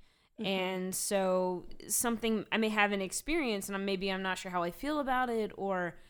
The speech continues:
Speaker 2: I'm conflicted, or maybe I'm just full of emotion about whatever that might be. And then once I can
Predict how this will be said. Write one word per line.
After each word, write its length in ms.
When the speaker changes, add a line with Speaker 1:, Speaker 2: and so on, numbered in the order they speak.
Speaker 2:
I'm 200
conflicted, 720
or 120
maybe 300
I'm 80
just 300
full 180
of 100
emotion 540
about 300
whatever 340
that 160
might 280
be. 440
And 160
then 180
once 260
I 100
can 440